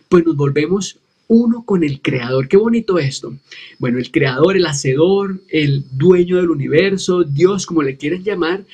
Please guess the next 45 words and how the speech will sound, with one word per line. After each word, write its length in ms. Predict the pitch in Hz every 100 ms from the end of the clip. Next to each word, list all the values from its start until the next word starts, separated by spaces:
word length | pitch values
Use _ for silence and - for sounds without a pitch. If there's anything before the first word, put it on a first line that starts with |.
| - -
resulta 600 | 208 233 247 233 240 269 _ _ _ _
que 160 | - 160
el 100 | 147
fin 320 | 139 165 185
de 140 | 202 262
todo 220 | 202 220
es 80 | 226
volvernos 480 | 214 196 202 202 -
uno 240 | 226 214 220
con 200 | 190 233
Él. 280 | 311 160 139
¿Y 100 | 165
qué 120 | 247
es 100 | 277
volvernos 480 | 311 302 269 269 240
uno 180 | 269 262
con 160 | 214
Él? 180 | 220 165
Comprender 520 | 151 131 139 131 123
quiénes 300 | 127 170 190
somos 260 | 175 180 185
y 40 |
para 240 | 175 117 120
qué 80 |
estamos 360 | 143 - 135 131
aquí. 400 | 131 - 233 123
Parece 380 | - 127 143 180
fácil, 440 | 180 175 190 220 - -
pero 180 | 160 135
no 100 | 135
lo 120 | 147
es, 180 | 165 165
es 100 | 143
todo 140 | 139 156
un 140 | 156
camino. 440 | 160 185 190 123 120 - - -
Bueno, 280 | 151 143 123
es 240 | - 202 202
la 120 | 220
unión 360 | 214 196 196 208
mística, 720 | 240 208 - - 147 127 123
es 180 | 139
como 260 | - 196 196
si, 460 | 175 151 135 127 -
eh, 520 | 131 123 120 123 120